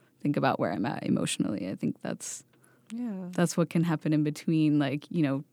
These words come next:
Speaker 1: trying to work so hard, thinking about, like, money and rent and,
Speaker 2: Mm-hmm.
Speaker 1: you know, try to take a little time, like, take care of yourself.
Speaker 2: Yeah, yeah. I
Speaker 1: Mm-hmm.
Speaker 2: guess self-care is, like, you know, sort of the,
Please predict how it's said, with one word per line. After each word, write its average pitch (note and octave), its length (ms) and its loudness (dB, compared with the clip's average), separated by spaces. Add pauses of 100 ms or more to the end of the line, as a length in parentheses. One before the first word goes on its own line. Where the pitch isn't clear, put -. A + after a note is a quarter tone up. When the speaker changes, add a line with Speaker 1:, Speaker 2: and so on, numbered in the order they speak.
(140)
Speaker 1:
trying G3+ 200 -2
to G3 60 4
work F3+ 180 2
so F#3 140 2
hard, E3+ 440 4
thinking F3 280 4
about, D3+ 280 2
like, C#3+ 180 2 (100)
money G3 380 4
and D#3 180 4
rent F#3 420 2
and, F3 260 2 (340)
Speaker 2:
Mm-hmm. F3+ 480 -2
Speaker 1:
you E3 60 4
know, C#3+ 280 2
try - 160 -8
to E4+ 60 0
take D#4 180 -2
a D#4 40 0
little D4+ 140 2
time, F#3+ 420 2
like, E3+ 240 0
take - 140 -4
care A3 160 0
of - 60 0
yourself. - 300 -4 (420)
Speaker 2:
Yeah, G3 580 -2
yeah. D#3 340 -6
I D#3 60 -4
Speaker 1:
Mm-hmm. E3 500 -6
Speaker 2:
guess F3 140 0
self-care F3+ 640 4
is, D#3 140 -2
like, D#3 180 -2
you E3 100 0
know, D3 220 0 (220)
sort F3 260 -2
of E3 160 -4
the, D#3+ 480 0